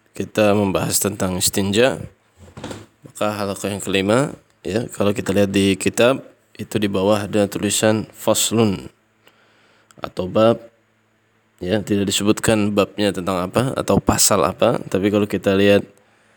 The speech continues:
eh, ibarat atau perkataan yang disampaikan adalah mengenai khitan. Ya, mengenai khitan. Eh, kenapa kok khitan yang dibahas, ya?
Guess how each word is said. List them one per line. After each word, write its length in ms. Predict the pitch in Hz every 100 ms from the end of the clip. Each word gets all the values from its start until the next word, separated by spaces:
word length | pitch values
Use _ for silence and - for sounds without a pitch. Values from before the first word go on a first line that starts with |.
| _ _ _ _ _ _ _
eh, 400 | - - 85 101
ibarat 400 | 104 117 98 113 - _ _ _ _ _ _ _
atau 560 | 85 98 - 101 95 92
perkataan 640 | - - 92 - 101 107
yang 240 | 101 98
disampaikan 640 | 98 98 - 98 98 104 113
adalah 160 | 104
mengenai 640 | 117 104 101 98 107 113 -
khitan. 480 | - 120 113 85 - _ _ _ _ _ _ _ _ -
Ya, 240 | 160 95 110
mengenai 480 | - 82 82 95 107
khitan. 560 | 90 - - 95 90 - _ _ _ _ _ _ _ _ _ - - - - - - _ _ _ _ _ _ _ -
Eh, 640 | 101 107 104 95 95 98 95 - - - -
kenapa 320 | - 139 -
kok 240 | 113 101 -
khitan 320 | 131 - 113
yang 160 | 101 98
dibahas, 640 | 95 101 110 156 - -
ya? 160 | -